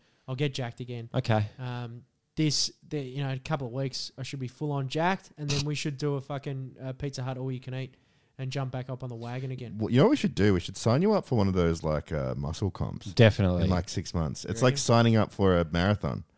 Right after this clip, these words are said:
Speaker 1: I'm
Speaker 3: and you have to do it no
Speaker 1: It's a
Speaker 3: matter what shape you're in.
Speaker 1: bodybuilding, full G-string, creatine, pump me up. I'm cool with it. I'm completely cool
Speaker 2: I
Speaker 1: with it.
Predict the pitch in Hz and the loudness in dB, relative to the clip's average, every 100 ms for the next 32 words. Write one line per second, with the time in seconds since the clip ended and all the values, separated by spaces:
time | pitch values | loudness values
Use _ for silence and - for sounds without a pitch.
0 | _ - 135 143 - 107 101 - 113 - | _ -10 -8 -6 -2 0 0 -2 -4 -4
1 | - 87 92 85 - 90 92 92 85 87 | -6 2 4 4 2 2 4 2 0 -2
2 | 92 95 - - - 90 71 85 76 67 | 2 2 0 -8 -2 0 0 -4 -2 -4
3 | 65 165 156 147 151 151 151 147 175 160 | -4 -2 0 0 -2 -2 -4 -2 -2 0
4 | 135 160 156 - 156 147 - 170 156 147 | 0 0 0 -2 -4 -6 -4 -4 -4 -2
5 | 165 151 147 - 190 175 156 160 190 _ | 0 -2 0 0 0 0 -2 -2 -2 _
6 | _ _ _ _ _ _ - 233 240 180 | _ _ _ _ _ _ -10 -8 2 4
7 | 285 202 185 - _ _ _ _ _ - | 6 6 2 0 _ _ _ _ _ -12
8 | 214 220 175 147 160 262 277 - 143 143 | -10 -4 -4 -2 -2 -2 -4 -2 4 6